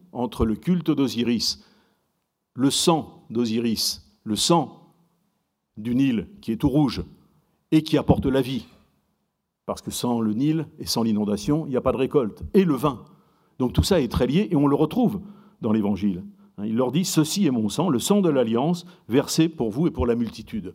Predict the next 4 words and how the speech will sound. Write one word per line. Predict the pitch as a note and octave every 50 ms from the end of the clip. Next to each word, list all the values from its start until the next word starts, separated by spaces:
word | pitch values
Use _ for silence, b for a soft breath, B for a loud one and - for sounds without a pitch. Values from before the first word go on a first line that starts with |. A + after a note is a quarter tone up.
| b b b b b b b b b b _ - - - _ _ _ _ _ _ _ -
Le, | D#3 D3 C#3+ - - -
euh, | - - - - - - - - - - - - - - - - - - - _
le | - - - - F3 F#3 F#3
sacrifice | - F3+ D#3 - - C#3+ - - D3 C3+ - - -